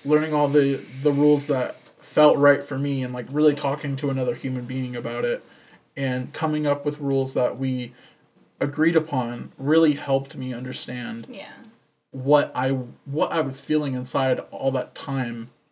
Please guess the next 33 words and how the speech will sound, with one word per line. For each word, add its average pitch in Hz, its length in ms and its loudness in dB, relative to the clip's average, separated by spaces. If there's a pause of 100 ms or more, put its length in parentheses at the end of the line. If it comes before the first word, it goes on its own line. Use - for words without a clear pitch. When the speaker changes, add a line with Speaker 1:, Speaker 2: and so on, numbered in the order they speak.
(120)
Speaker 1:
of 131 520 -6
what 147 180 2
I 143 80 2
wanted 131 580 -2
in 135 60 -8
a 123 80 -6
polyamorous 123 600 -4
relationship. 127 640 -10 (460)
And 135 460 0
a 143 60 4
lot 226 200 6
of 392 60 6
it - 80 0
carries 151 300 4
over 147 220 2
now. 135 380 -2 (240)
Speaker 2:
Yeah. 247 220 -10
Speaker 1:
Like, 143 120 -2
I 139 120 2
still, 156 640 8
uh, 143 100 -4 (720)
I 151 120 4
still 190 260 0
hold 165 320 4
all 139 240 4
those 139 320 0
things 123 420 -6
that 120 120 -4
I 127 100 -2
learned 131 320 -2
from 135 140 -10
that 120 180 -6
relationship - 640 -8